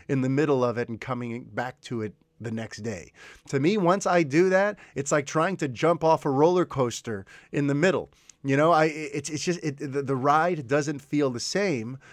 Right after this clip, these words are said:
when you keep stopping. And I bring that up because, you know, when, when I, when I voiced some of these, uh, concerns over on Twitter,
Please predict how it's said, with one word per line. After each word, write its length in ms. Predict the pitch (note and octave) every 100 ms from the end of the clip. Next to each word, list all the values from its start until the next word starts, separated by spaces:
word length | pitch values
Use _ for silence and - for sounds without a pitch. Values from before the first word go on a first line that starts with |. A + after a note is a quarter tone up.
| -
when 160 | C3 B2+
you 80 | B2
keep 260 | - C#3+
stopping. 540 | - - A3 A#3 G2 - _ _ _ _ _ _ _ - C#3+
And 100 | D#3+
I 60 |
bring 180 | D#3+ A3
that 140 | A3
up 140 | B3+ F#3
because, 300 | E3 D#3+ D#3
you 80 | F3
know, 120 | C#3
when, 180 | D3+ D#3+
when 140 | D3+
I, 80 | D3
when 240 | C3+ C#3
I 100 | C3
voiced 460 | A2 D#3 F3 D3+ -
some 280 | - C3+ B2+
of 140 | G#2
these, 340 | A#2 G#2+ F#2+
uh, 340 | G#2+ G#2 G2 F#2 - - _
concerns 840 | D3 B2 - D#3 C#3 A2 A2 C3+
over 320 | C3 B2 A2 A2+
on 140 | G#2+
Twitter, 360 | - D#3 C3